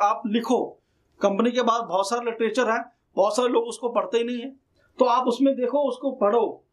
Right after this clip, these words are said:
और उसके अंदर देखोगे आप दस, पन्द्रह, बीस लाइनें जो आपको अच्छी लगती हैं, उसको लिखो, या Google के ऊपर search कर सकते हो, जो भी आपके पास knowledge है,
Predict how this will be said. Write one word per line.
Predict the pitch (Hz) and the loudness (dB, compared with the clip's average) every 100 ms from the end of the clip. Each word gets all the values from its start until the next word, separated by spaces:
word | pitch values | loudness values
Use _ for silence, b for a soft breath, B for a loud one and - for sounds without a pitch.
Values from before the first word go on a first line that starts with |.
| _ _ - | _ _ 2
और | 277 | 2
उसके | 277 - 277 | 2 0 0
अंदर | 269 277 | 4 2
देखोगे | 220 233 233 254 | 2 0 0 0
आप | 269 269 | -2 0
दस, | 233 233 - | 0 0 -2
पन्द्रह, | 240 254 | -2 0
बीस | 247 226 240 233 | 2 0 0 0
लाइनें | 220 240 | 0 0
जो | 226 269 | 2 2
आपको | 269 - 240 | 2 0 -2
अच्छी | - 247 | 0 -2
लगती | 220 - | -2 -2
हैं, | 269 | 0
उसको | 311 - 285 269 | 0 0 0 0
लिखो, | 233 254 247 - 180 | 0 2 2 2 0
या | 240 | 0
Google | 233 226 247 | 0 0 0
के | 247 | 0
ऊपर | 247 247 | 0 0
search | 240 240 | -2 -2
कर | - | -2
सकते | 233 - 254 | -2 -2 0
हो, | |
जो | 240 214 | 2 2
भी | 233 | 0
आपके | 226 214 226 | -2 -2 -4
पास | 220 214 208 | -4 -4 -4
knowledge | 175 196 165 | -2 -2 -4
है, | - | -8